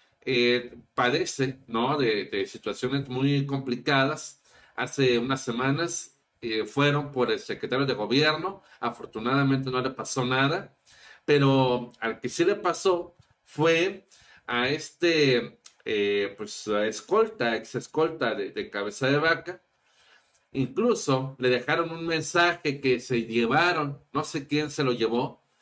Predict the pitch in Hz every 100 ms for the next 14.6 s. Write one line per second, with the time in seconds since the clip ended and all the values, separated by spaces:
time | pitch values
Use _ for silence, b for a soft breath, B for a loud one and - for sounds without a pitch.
0 | _ - 135 117 110 139 160 - 151 151
1 | 151 147 - 135 135 135 165 165 - 107
2 | 110 - 139 - 120 120 120 165 - _
3 | b b b b - 117 139 139 127 127
4 | 127 127 135 175 - _ _ _ _ _
5 | - 143 135 123 110 104 113 151 160 139
6 | - _ _ _ _ 107 107 - 147 147
7 | 123 - 123 120 - 359 135 - 135 _
8 | _ _ b b b b b _ _ 135
9 | 123 123 139 139 151 147 143 - - 135
10 | 131 - 143 180 123 113 117 - 127 113
11 | - 131 131 147 151 139 - 104 104 101
12 | 98 104 101 98 101 107 113 117 127 139
13 | 156 - 123 131 123 - 104 113 117 117
14 | 113 127 117 104 92 -